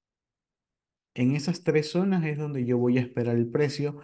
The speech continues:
para que vaya a neutralizar estos altos. Si es que el precio no despega desde ya, obviamente. ¿Ok? Y si el precio mañana neutraliza ya este alto y comienza a hacer el retroceso, en estas zonas los voy a esperar.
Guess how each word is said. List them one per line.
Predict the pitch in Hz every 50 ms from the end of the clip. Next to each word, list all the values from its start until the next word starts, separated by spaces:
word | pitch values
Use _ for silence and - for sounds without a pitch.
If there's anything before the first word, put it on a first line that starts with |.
| - - _ _ _ _
para | - 156 160 160 160
que | 165 170 156
vaya | 147 143 139 139 135
a | 135
neutralizar | 135 131 123 117 123 117 113 113 113 - 120 113
estos | 120 113 113 - 120 110
altos. | 113 104 104 98 - - - - - _ _
Si | - - 175 170
es | 170
que | 170 - 180
el | 165 170
precio | 139 139 135 - 170
no | 147 135 131
despega | 143 156 135 - - - 135 139 135 127
desde | 113 107 104 110 110 107
ya, | 139 147 127 104
obviamente. | 98 101 101 98 101 117 139 143 131 113 - - - - _ _ _ _ _ _ _ _ _ _ _ _
¿Ok? | - 113 117 - 156 170 175 175 180 - - - _ _ _ _ _ _ _ -
Y | 131 117
si | 131 127
el | 120
precio | - 139 131 156 160
mañana | 160 151 143 143 147 151 151 151 147
neutraliza | 143 139 131 123 123 120 123 127 123 147
ya | 131 135 143
este | 135 - - 139
alto | 139 143 143 170 156 143
y | 127 123
comienza | - 123 120 123 127 123 -
a | -
hacer | 135 151 147
el | 143
retroceso, | 139 143 - 139 127 - 143 139 170
en | 156 135 131
estas | 131 - 151 -
zonas | - 147 156 156
los | 143 131 117
voy | 117 113 117
a |
esperar. | 117 113 - 127 139 165 156 107 - -